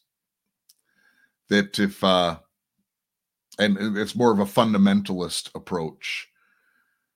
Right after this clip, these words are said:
that if someone is married and then divorced, can they be a pastor again?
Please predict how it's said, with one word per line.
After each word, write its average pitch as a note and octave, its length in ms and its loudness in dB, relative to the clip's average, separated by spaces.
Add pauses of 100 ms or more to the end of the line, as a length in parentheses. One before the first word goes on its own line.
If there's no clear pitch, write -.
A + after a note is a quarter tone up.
(680)
that A#2 160 0
if G#2+ 100 -4
someone C3 880 4 (640)
is G#2 240 -4
married G#2 680 0 (500)
and G#2+ 180 -2
then G2+ 240 4
divorced, G2 920 -2 (2250)
can A#2+ 760 0
they G2+ 320 0
be G2 560 0
a F2+ 80 -6
pastor F#2 800 -6
again? D2+ 500 -12